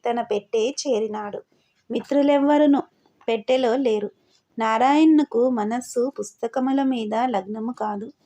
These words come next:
ఆశాకాంతులు వెలుగు అతని కన్నులు. దీనమైన అతని ఆఖరి ప్రశ్న తలంపునకు వచ్చినది. ఆయన కడ ఎంత రాజ టీవీ ఉన్నది? స్వార్థపరులై అపహాస్యపు జీవితముల జీవించు అనేకుల వలెగాక,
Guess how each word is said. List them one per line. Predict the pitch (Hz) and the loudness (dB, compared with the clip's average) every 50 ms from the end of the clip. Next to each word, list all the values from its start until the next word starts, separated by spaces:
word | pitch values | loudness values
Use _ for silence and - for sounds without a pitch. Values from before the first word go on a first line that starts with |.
| _ _ - | _ _ -6
ఆశాకాంతులు | 214 214 226 233 - - 311 320 320 320 320 294 285 269 262 262 240 233 254 | -2 -2 0 0 0 0 2 2 2 2 4 2 2 2 2 0 0 -2 0
వెలుగు | 233 214 196 196 208 214 233 262 | 0 0 0 0 0 0 0 0
అతని | 247 220 - 226 214 214 214 233 269 | 0 0 -2 -4 -4 -4 -4 -4 -4
కన్నులు. | - 233 202 196 196 208 220 208 202 - _ _ - 214 | -4 -4 -4 -4 -4 -6 -6 -6 -8 -10 _ _ -14 -10
దీనమైన | 202 214 233 247 277 294 320 320 330 330 320 311 | -6 -4 -2 2 4 4 6 6 6 6 6 6
అతని | 311 262 247 - 208 208 220 240 233 | 4 4 2 0 -2 -2 -2 -2 -2
ఆఖరి | 202 208 214 208 - 277 254 269 262 | -4 -4 -4 -4 -2 0 0 0 0
ప్రశ్న | - 254 240 226 - 208 208 214 226 | -2 -2 -4 -2 -2 -4 -2 -2 -4
తలంపునకు | 254 - 233 220 202 180 208 226 220 254 254 240 233 - 254 | -4 -4 -4 -2 -2 -2 -4 -4 -2 -2 -2 -2 -2 -2 0
వచ్చినది. | 226 202 202 - - 214 202 208 202 202 170 - - _ _ _ _ _ _ _ - | -2 -2 -2 -4 -10 -6 -6 -6 -4 -6 -6 -8 -10 _ _ _ _ _ _ _ -4
ఆయన | 214 220 247 277 330 339 349 | -2 0 2 4 4 4 4
కడ | 320 320 254 233 226 233 254 269 | 4 2 2 2 2 0 0 0
ఎంత | 240 226 240 233 - | 0 -2 -4 -2 -4
రాజ | 226 220 190 180 180 196 214 | -4 -2 -2 -2 -4 -4 -4
టీవీ | 233 214 - 254 254 247 240 247 247 247 247 | -6 -6 -4 -6 -6 -4 -4 -4 -4 -2 -2
ఉన్నది? | 247 240 240 240 233 233 240 233 262 - _ _ _ _ _ _ - | -4 -4 -4 -4 -4 -6 -6 -6 -8 -10 _ _ _ _ _ _ -18
స్వార్థపరులై | - - 220 202 202 220 247 247 311 294 311 311 311 302 294 294 302 302 - - | -10 -2 0 2 2 2 2 0 0 2 4 4 4 4 4 4 4 2 0 -2
అపహాస్యపు | 202 208 - 226 226 240 254 262 277 - - 311 294 294 - 240 262 254 233 | -8 -4 -4 -4 -2 0 0 0 0 0 0 -2 -2 0 0 -2 -2 -2 -4
జీవితముల | - - 214 208 208 226 226 - 254 247 247 247 247 247 226 | -6 -6 -4 -4 -2 -4 -4 -4 -4 -2 -2 -2 -2 -2 -4
జీవించు | 202 - 220 220 226 226 240 233 214 208 - 214 214 240 262 _ _ - | -6 -6 -6 -6 -4 -4 -2 -4 -4 -4 -4 -4 -4 -4 -6 _ _ -14
అనేకుల | 220 214 214 226 247 269 277 - 302 294 285 277 | -10 -8 -6 -2 -2 -2 -2 -2 -2 -2 -2 0
వలెగాక, | 254 226 220 202 196 190 196 190 190 - - | 0 0 -2 -2 -4 -2 -4 -6 -4 -4 -4